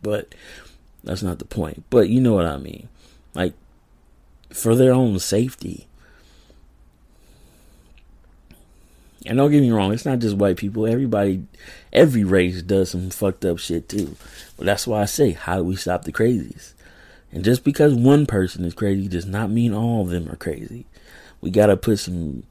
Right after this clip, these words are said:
situational awareness towards these situations too. Just because it's one person does not mean it is all. The same way it is not all cops that are bad. The same way that it's not all white people are crazy. The same way it's not all black people are bad.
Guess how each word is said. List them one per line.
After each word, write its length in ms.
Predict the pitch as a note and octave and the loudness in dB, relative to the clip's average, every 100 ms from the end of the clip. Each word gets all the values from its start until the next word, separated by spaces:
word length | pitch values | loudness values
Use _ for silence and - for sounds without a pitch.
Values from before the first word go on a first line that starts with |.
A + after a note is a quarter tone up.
| - - - - | -20 -20 -20 -12
situational 800 | - A2 - A2+ G#2+ - B2 A2+ | -2 0 4 6 4 4 0 2
awareness 480 | A#2+ A#2+ A2+ F#2+ F#2+ | 4 6 6 2 -2
towards 300 | - G2+ F#2+ | -2 -2 0
these 160 | G2+ | -4
situations 680 | - G#2+ G2 G2+ G2 G2 F#2 | -4 -6 -2 0 0 -2 -6
too. 240 | - G2+ D#2+ | -4 -4 -4
Just 220 | F2 - | -8 -8
because 340 | F2+ G#2+ G2+ | -6 -2 0
it's 160 | G#2 F#2 | 0 -2
one 400 | F2+ A2 C3 C3+ | -2 0 0 0
person 540 | C3+ C#3+ B2 F#2 E2 - - - - | 0 -2 -2 -4 -4 -12 -20 -20 -20
does 140 | - | -10
not 280 | F2+ F2 E2+ | -4 -4 -2
mean 220 | G2 G2+ | -2 0
it 140 | G2+ A2 | 0 2
is 140 | A2 | 2
all. 380 | F#2+ E2+ E2 F#2 - - - | 2 0 -4 -8 -18 -20 -20
The 100 | - | -14
same 360 | F2 E2+ F#2+ G#2 | -10 -6 -2 0
way 160 | G2+ G2 | 2 2
it 80 | |
is 140 | G2 F2+ | 0 -2
not 280 | G2 G2 - - - - - | -2 -2 -4 -12 -20 -20 -8
all 300 | F2+ G2 G2+ | -2 0 0
cops 400 | - G#2+ G2 - | -2 -4 -4 -4
that 140 | A2 | 0
are 80 | A#2 | 0
bad. 380 | G#2 F2+ F2+ F2 | 0 0 -2 -2
The 80 | F2 | -4
same 340 | - G2+ G2+ | -4 -2 0
way 100 | G2 | 0
that 180 | F#2+ F#2+ | 0 0
it's 140 | F#2+ | -2
not 220 | G2 G2+ | -2 -4
all 540 | E2 F#2 G2 G#2 G#2 - - - - - - | -4 -2 0 0 -2 -6 -16 -20 -20 -20 -8
white 260 | G2 G#2 F2 | -2 0 -2
people 360 | G#2+ G2 G#2+ G#2+ | -4 -4 0 0
are 100 | G#2+ | 0
crazy. 480 | A2 G2 F2+ G2+ | 0 0 0 -2
The 100 | F#2 | -4
same 300 | F2+ F#2+ F#2+ | -4 -4 -2
way 120 | F#2+ G2 | 0 -2
it's 140 | F#2+ | -2
not 140 | G#2+ F2+ | -4 -2
all 220 | F#2+ F#2 | -2 -2
black 240 | G2+ G2 | 0 0
people 320 | - F#2+ G2 | -2 -6 -2
are 80 | G#2+ | -2
bad. 480 | G#2 F#2 F#2 G#2 - | -2 -2 -4 -10 -14